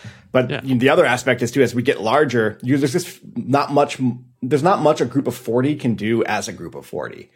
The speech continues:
Speaker 1: Like, you can't have, like, a really intimate conversation with forty, fifty, sixty people. It's much more about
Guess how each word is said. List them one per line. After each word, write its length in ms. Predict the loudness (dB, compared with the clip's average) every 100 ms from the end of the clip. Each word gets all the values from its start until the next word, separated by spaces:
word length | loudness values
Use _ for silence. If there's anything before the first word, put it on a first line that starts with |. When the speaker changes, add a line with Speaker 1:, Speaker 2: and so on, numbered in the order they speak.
| _ _ _
Speaker 1:
Like, 160 | -2 -2
you 60 |
can't 300 | -2 -2 -2
have, 300 | 0 0 0
like, 160 | -2 -4
a 20 |
really 300 | -4 -4 -4
intimate 500 | -6 -8 -4 -6 -6
conversation 840 | -8 -8 -8 -6 -6 -6 -8 -10 -12
with 120 | -12
forty, 380 | -10 -8 -8 -8
fifty, 320 | -8 -8 -12
sixty 400 | -10 -12 -12 -8
people. 500 | -4 -2 -2 -4 -6 -18 -20 _
It's 180 | -6 0
much 220 | 0 2
more 240 | 2 4 2
about 500 | 2 0 -2 -6